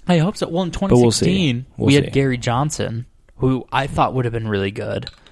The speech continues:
Speaker 1: And he got, like, the most third party votes since fucking somebody, I don't know. But here's the
Speaker 2: uh,
Speaker 1: thing, guys.
Speaker 2: George Bush, um,
Speaker 1: Oh, that Green Party guy, Ralph Nader.
Speaker 2: Yeah, maybe.
Speaker 1: Uh,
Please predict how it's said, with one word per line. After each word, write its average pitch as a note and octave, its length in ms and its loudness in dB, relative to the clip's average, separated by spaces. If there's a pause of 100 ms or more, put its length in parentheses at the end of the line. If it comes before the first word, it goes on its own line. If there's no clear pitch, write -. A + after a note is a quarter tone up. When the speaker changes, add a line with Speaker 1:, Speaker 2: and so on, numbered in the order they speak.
(280)
Speaker 1:
And D3+ 140 6
he E3+ 160 4
got, F#3 160 -2
like, D#3 140 -8
the D#3+ 80 0
most D#3 300 2
third D3 220 2
party D3 240 2
votes C3 380 2
since - 580 -8 (460)
fucking B2+ 300 -4
somebody, A2+ 500 -2
I A2+ 100 -4
don't G#2+ 140 -6
know. G#2+ 180 -14 (640)
But E3 120 4
here's A2 220 6
the G#2 100 4
Speaker 2:
uh, G#2 60 0
Speaker 1:
thing, D3+ 140 2
guys. A#2 100 2
Speaker 2:
George G#2+ 440 0
Bush, - 720 -4 (140)
um, F2 840 0 (400)
Speaker 1:
Oh, B2 140 0
that A2 220 -4
Green A#2 240 -2
Party A#2+ 200 -2
guy, B2 120 0
Ralph A2+ 320 0
Nader. A#2+ 440 2
Speaker 2:
Yeah, F2 400 -10
maybe. F2 400 -12
Speaker 1:
Uh, C3 260 -6